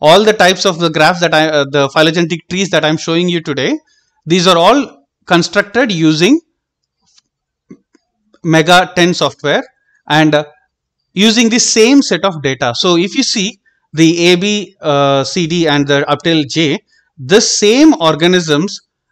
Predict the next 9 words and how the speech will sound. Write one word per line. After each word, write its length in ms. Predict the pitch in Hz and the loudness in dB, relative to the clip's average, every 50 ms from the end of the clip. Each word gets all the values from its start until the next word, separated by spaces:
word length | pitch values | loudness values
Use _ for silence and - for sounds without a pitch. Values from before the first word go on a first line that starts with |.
| _ _ | _ _
I 140 | - 151 185 | -2 2 2
have 160 | 190 185 170 | 2 2 2
just 220 | 156 214 247 247 - | 0 0 0 0 0
simply 340 | 240 220 214 214 226 240 226 | 0 0 0 0 -2 -4 -4
changed 500 | - - - 220 233 269 285 247 226 202 | -4 -4 -2 0 2 2 2 2 2 0
the 100 | 196 175 | 0 0
representation 720 | 160 - - 196 196 185 214 202 196 196 - - 214 202 | 0 -2 -2 -4 -4 -4 -4 -4 -4 -4 -4 -4 -6 -6
from 200 | - - 160 151 | -4 -4 -4 -2
rectangular 560 | 139 135 143 - - 208 208 202 202 190 190 | -2 -4 -6 -4 -2 -2 -2 -2 -2 -4 -4